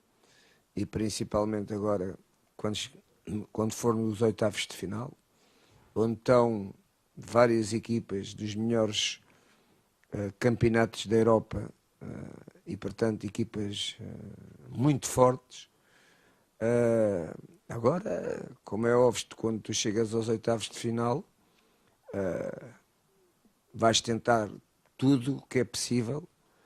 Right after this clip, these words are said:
eh, para poderes, eh, caminhar nessa, nesse, ne-,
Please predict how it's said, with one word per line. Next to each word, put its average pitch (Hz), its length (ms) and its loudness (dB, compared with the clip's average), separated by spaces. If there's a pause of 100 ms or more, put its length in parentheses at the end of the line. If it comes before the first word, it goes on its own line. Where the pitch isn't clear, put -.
(460)
eh, 104 540 2
para 104 220 0
poderes, 98 580 -2 (240)
eh, - 540 -20 (1300)
caminhar 113 520 4
nessa, 107 640 -4 (800)
nesse, 113 500 0 (140)
ne-, 98 420 -6